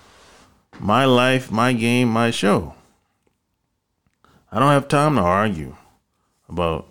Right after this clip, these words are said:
what the woman is doing or what she ain't doing or what she's saying. Either she's in or she's out. Period. That's it.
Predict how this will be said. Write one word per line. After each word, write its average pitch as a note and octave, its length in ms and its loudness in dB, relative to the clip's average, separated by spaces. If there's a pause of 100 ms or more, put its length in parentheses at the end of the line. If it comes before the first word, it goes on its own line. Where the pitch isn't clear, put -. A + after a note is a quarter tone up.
(720)
what F#2 240 -8
the - 80 -12
woman F2 320 -2
is D2+ 140 -10
doing D#2 520 -8
or D#2 120 -14
what F2+ 180 -6
she F#2+ 220 -4
ain't F#2 260 -4
doing C#2+ 340 -14
or C#2 120 -10
what F2+ 120 -6
she's - 180 -14
saying. C2+ 360 -10 (640)
Either F#2 220 -4
she's G#2 280 -4
in A2+ 200 0
or A2+ 100 -2
she's A#2 260 -4
out. - 360 -6 (440)
Period. F#2+ 420 -2
That's F#2 220 -8
it. - 220 -10